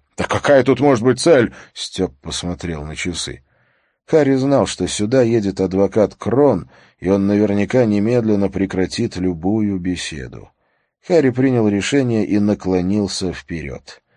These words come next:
«Нам известно, что вы отец Йонаса Беккера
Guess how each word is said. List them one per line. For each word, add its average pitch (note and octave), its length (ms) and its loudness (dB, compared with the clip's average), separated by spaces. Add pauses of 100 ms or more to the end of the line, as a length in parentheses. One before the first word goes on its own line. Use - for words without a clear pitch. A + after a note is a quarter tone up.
(540)
«Нам G2 380 2
известно, G#2+ 560 2
что D#2+ 320 -8
вы A2 260 4
отец F#2+ 480 0
Йонаса F#2 520 -2
Беккера G2+ 640 0